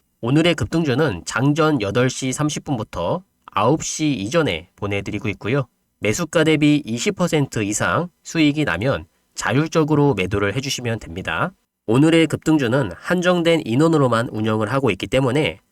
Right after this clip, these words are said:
먼저 신청 주신 분들만 순차적으로 보내드리고 있고요. 주식시장은 언제나 기회가 열려 있습니다. 절대 포기하지 마시고요.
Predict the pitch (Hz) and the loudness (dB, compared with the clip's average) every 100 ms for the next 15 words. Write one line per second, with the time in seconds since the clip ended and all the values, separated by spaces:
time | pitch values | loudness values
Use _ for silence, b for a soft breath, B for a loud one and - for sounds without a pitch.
0 | _ - 110 123 143 135 185 175 185 160 | _ 0 2 2 2 2 0 0 -2 -2
1 | 151 147 113 101 127 98 90 185 - _ | -2 -2 -2 -2 0 2 2 0 -4 _
2 | _ - 175 170 180 165 151 143 139 - | _ -8 -4 0 2 2 4 4 2 2
3 | 107 117 113 107 107 107 85 - 92 123 | 0 2 0 0 2 0 -2 -4 0 0
4 | 113 _ _ - 131 160 175 180 175 170 | -2 _ _ -10 -2 -2 -2 0 2 4
5 | 170 - 101 135 170 170 107 110 90 - | 2 0 0 0 2 2 2 0 -4 -4
6 | 123 120 117 107 82 104 117 95 - 104 | -2 0 0 0 -2 -2 -2 -2 -4 -4
7 | 92 87 175 - _ _ _ 123 135 151 | -2 -2 -2 -4 _ _ _ -2 0 2
8 | 175 160 - 170 180 165 170 147 82 - | 2 2 0 2 2 2 0 0 -2 -4
9 | 113 151 113 | 0 0 0